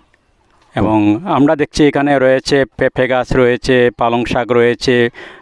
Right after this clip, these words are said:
পাট শাক রয়েছে, কচু শাক, কচু রয়েছে,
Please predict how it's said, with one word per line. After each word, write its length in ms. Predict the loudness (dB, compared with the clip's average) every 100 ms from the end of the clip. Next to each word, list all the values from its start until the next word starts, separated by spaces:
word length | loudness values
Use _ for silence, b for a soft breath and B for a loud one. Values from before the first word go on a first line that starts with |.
| B
পাট 220 | -4 -2
শাক 260 | -2 -4 0
রয়েছে, 540 | 0 0 -2 -2 -2 -4 b b -6
কচু 320 | -4 0 -2
শাক, 320 | 0 -2 -2 -4
কচু 300 | -4 0 2
রয়েছে, 560 | 2 0 -2 -2 -2